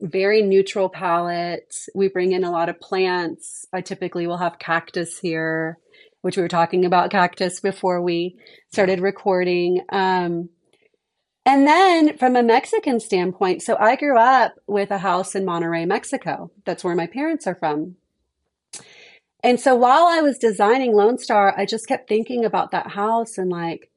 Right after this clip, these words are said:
Speaker 1: okay, what are some of the pieces that we would have had there or some of our family members in Monterey? So we have Ecopale chairs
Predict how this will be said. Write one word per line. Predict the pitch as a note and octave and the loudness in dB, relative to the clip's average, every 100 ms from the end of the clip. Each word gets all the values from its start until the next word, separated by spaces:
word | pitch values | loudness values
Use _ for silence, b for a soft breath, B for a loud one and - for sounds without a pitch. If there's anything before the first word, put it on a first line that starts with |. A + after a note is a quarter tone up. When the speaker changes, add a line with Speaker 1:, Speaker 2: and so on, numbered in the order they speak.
| _ _ _ _ - | _ _ _ _ -8
Speaker 1:
okay, | A#3 | -2
what | G#3+ B3 | 2 2
are | D4+ | 2
some | D4 B3+ | 0 -2
of | A3 | -4
the | |
pieces | G#3 G#3+ A3+ A3+ G#3 | -6 -8 -4 -4 -2
that | F3 | -2
we | F#3+ | 0
would | F#3 | 0
have | F3 | -4
had | E3 F#3 F#3+ | -2 0 2
there | F3 E3+ D#3+ | 0 -2 -2
or | E3 | -2
some | G#3 | -4
of | G3 | -2
our | F#3 F#3 | -4 -2
family | G3+ F#3 G3 F#3 | 0 2 2 0
members | E3 D#3 D3+ E3 | 0 -2 -4 -6
in | E3 | -6
Monterey? | E3 D#3 D#3 G#3 A#3 - - - b b b b _ _ - | -4 -4 -4 -2 -2 -4 -10 -18 b b b b _ _ 0
So | A3+ | 2
we | G#3+ A3 | 4 4
have | G#3 G3+ F#3+ | 6 4 4
Ecopale | - G3+ A#3 A3 G#3 G#3 G#3 | 0 -2 2 4 4 2 -2
chairs | - G3 F#3+ G3 G#3+ G#3 | -4 0 2 2 -2 -4